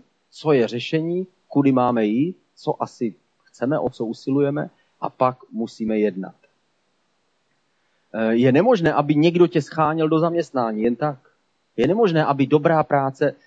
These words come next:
prostě jenom tak se ozvala. Najednou ti přijde S M S ka: „Ču, ču, ču,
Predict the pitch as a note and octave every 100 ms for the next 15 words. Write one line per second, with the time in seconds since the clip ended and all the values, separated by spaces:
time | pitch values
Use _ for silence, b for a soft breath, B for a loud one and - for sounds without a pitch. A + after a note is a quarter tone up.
0 | b - - C3+ A#2+ A2 A#2 C3+ C#3+ C3+
1 | C#3 - F#3 F3+ F3+ A2+ G2 A#2 A#2+ A#2
2 | A2+ A2 A2 A#2 G#2+ - A2+ G2+ - A#2
3 | A2 F#3 F#3 F3 G3 F#3+